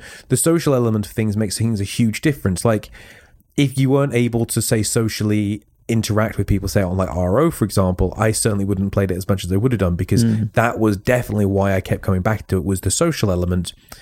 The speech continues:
Speaker 1: and the game element was just enjoyable to have around it.
Speaker 2: Mm.
Speaker 1: Um, we've had this similar sort of conversation when we've talked about lockdown games in the sense that, like,
Speaker 2: Mm.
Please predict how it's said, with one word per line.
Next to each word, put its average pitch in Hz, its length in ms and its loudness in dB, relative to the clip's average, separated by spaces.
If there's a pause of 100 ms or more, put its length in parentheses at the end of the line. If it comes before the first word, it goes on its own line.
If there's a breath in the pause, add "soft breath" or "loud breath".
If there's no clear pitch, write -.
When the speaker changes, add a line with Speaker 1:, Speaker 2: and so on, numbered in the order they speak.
(220 loud breath)
Speaker 1:
and 165 140 2
the 160 40 2
game 127 240 0
element 104 360 0
was 107 160 -2
just - 240 -4
enjoyable 95 540 0
to - 120 -6
have 104 180 -4
around 98 460 0
it. 76 300 -8 (280 loud breath)
Speaker 2:
Mm. 117 120 2
Speaker 1:
Um, 95 260 2 (220 loud breath)
we've 127 120 2
had 143 140 0
this 127 120 -2
similar 117 280 0
sort 107 260 0
of 107 60 -8
conversation 98 540 -2
when 98 40 0
we've 90 60 -4
talked - 180 -4
about 95 160 -2
lockdown 101 460 0
games 90 320 -2
in 98 80 0
the 98 60 -2
sense 95 260 -2
that, 95 160 -2
like, 113 200 4
Speaker 2:
Mm. 98 220 0